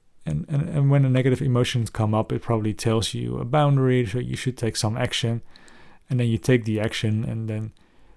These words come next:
you don't have to think negative anymore. Whereas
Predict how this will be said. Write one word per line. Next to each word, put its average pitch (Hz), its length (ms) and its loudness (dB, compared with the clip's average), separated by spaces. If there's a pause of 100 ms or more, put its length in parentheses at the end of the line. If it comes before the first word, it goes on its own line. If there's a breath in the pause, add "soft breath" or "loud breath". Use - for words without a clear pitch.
(100)
you 131 120 4
don't 123 140 8
have 120 140 -2
to 110 80 -4
think 110 260 0
negative 107 380 0
anymore. 127 400 -6 (800 soft breath)
Whereas 123 540 4